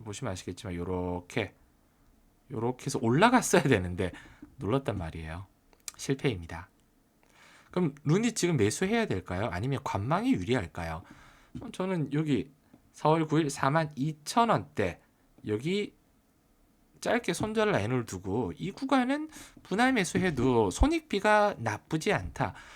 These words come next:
밀려봐야 요만큼. 여기서 올라가면 여기 저항대까지는 충분히 손익비가 나쁘지 않습니다.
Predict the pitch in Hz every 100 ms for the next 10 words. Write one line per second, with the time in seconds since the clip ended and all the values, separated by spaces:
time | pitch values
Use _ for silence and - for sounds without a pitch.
0 | - - 113 175 294 294 226 226 247 254
1 | 208 117 98 95 95 - 92 78 - -
2 | _ 117 127 180 190 214 - - 107 101
3 | 139 165 110 101 156 - - _ - -
4 | 113 135 131 107 131 147 - 98 90 95
5 | 147 151 - _ _ _ - - - 147
6 | 131 120 151 180 - _ _ - - 165
7 | 170 - 104 127 156 - _ _ _ 87
8 | - - 156 120 - 127 87 87 87